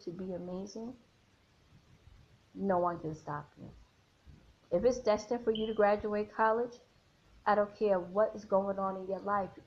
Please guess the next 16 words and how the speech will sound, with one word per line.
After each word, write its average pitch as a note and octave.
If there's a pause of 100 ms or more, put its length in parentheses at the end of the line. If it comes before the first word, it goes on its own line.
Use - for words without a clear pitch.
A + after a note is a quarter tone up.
(640)
you're G#3+
gonna A3
graduate. A#3 (1300)
And G#3
see, B3+
that's A#3+
a B3+
two-part A3
thing, F#3
because F#3
when F#3+
you're G3+
destined G#3+
to -
be F#3
great F3+